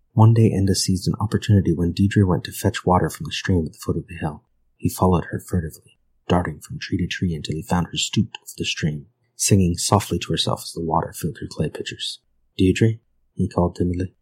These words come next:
She turned and gasped, eyes round with fright. "You? What do you want?" Her body tensed and she seemed ready to bolt.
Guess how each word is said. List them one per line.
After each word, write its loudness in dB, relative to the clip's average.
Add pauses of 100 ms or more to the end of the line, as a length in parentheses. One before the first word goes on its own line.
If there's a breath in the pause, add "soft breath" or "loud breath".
(240)
She -2
turned 2
and -8
gasped, -4
eyes -2
round -4
with -12
fright. -6 (420)
"You? 6 (300)
What -4
do -2
you 4
want?" -14
Her -4
body 0
tensed -8
and -8
she -2
seemed -4
ready -6
to -12
bolt. -18